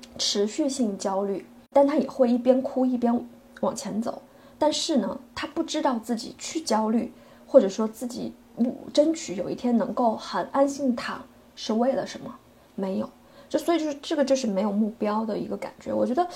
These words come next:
昨天晚上我在脑子里面蹦出来一个想法：二十、三十、四十，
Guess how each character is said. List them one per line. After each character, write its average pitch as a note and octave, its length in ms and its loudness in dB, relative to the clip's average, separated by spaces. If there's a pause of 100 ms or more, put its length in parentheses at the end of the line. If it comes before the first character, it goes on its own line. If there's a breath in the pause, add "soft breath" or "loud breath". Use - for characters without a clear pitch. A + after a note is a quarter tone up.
(100)
昨 G#3 120 0
天 D4+ 100 6
晚 D#4+ 160 -2
上 A#3 180 -2
我 F3+ 120 4
在 A3 100 2
脑 G#3+ 160 4
子 G#3+ 140 2
里 A#3 100 8
面 B3 140 0
蹦 B3 180 4
出 B3+ 140 -2
来 G#3 100 0
一 A3 60 -2
个 C#4 80 4
想 - 260 -6
法： - 160 -6 (240)
二 F4+ 140 0
十、 G3 240 -2
三 C#4 240 2
十、 G#3 220 -8
四 - 240 -6
十， - 260 -12